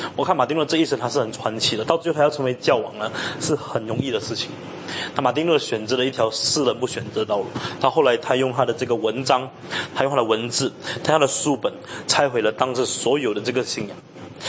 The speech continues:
那早期教会其实面对这样子的问题，到了这个大逼迫停止过后呢，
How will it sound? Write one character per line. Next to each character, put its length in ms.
那 80
早 200
期 120
教 120
会 140
其 100
实 100
面 180
对 100
这 100
样 80
子 120
的 60
问 180
题， 120
到 180
了 100
这 180
个 340
大 120
逼 140
迫 160
停 300
止 140
过 140
后 140
呢， 160